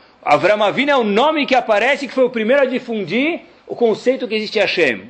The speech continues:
Por que não Shem, Noah e Shem, que eles, Shem, na verdade, Shem Ve'ever, que eles tinham uma yeshiva?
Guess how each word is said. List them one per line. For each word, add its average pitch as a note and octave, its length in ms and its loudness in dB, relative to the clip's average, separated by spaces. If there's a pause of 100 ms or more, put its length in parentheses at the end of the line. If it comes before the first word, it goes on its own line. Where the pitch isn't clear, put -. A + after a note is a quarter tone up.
Por D3+ 120 -4
que G#3 180 2
não F#3 220 0
Shem, D#3+ 400 -6 (320)
Noah F3+ 460 2
e F3 40 -4
Shem, G#3+ 200 -2
que G3 80 -2
eles, F3+ 140 0
Shem, - 420 -4
na E3 140 -4
verdade, E3+ 400 0 (160)
Shem A3 260 -2
Ve'ever, G3 460 2
que G3+ 60 -2
eles G3 140 -2
tinham D4+ 180 2
uma A#3+ 120 2
yeshiva? G3 640 0